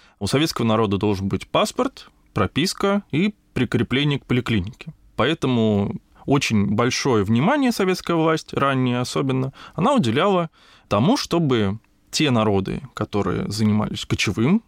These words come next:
образом жизни, это и народы Севера, и вот Калмыкия, Прикаспия и многие другие,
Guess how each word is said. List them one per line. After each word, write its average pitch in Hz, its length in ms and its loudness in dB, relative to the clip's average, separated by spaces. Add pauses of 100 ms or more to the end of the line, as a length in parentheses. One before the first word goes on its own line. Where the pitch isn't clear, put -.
(100)
образом 156 480 2
жизни, 139 460 -2
это 107 240 -2
и 101 160 2
народы 113 360 2
Севера, 143 760 -2
и 101 340 0 (420)
вот - 280 -6
Калмыкия, - 680 2 (300)
Прикаспия 113 800 -2
и 107 40 2
многие 123 300 0
другие, 208 460 -2